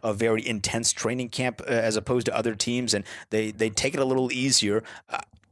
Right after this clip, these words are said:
you gotta get 'em, gotta get 'em reps in the preseason. I'm still liking Dwayne Haskins, uh, t-, to be the guy at the end of the season, but I don't think we need to rush him either. It's okay to let him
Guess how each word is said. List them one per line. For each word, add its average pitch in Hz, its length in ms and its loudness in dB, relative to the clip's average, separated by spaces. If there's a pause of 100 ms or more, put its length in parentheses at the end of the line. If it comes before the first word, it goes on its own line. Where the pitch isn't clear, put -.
(440)
you 123 120 0
gotta 143 240 0
get 135 160 0
'em, 127 140 -2
gotta 123 260 0
get 143 120 2
'em 131 140 -2
reps 120 320 2 (240)
in 117 140 0
the 113 60 0
preseason. 101 680 2 (280)
I'm 104 160 -2
still 139 240 4
liking 131 320 0
Dwayne 117 240 0
Haskins, 110 520 0 (220)
uh, 104 200 2
t-, - 200 -6
to 110 100 -2
be 113 220 0
the 127 120 0
guy 107 400 0
at 107 160 -2
the 113 120 -2
end 104 80 0
of 98 80 -4
the 95 60 -2
season, 113 440 2 (300)
but 107 100 2
I 110 60 4
don't 131 260 0
think 123 240 -4
we 120 80 0
need 117 200 -2
to 107 120 2
rush 101 380 2
him 98 260 -2
either. 92 280 -2
It's 107 180 2
okay 135 460 2
to 123 80 0
let 120 220 2
him 113 260 -2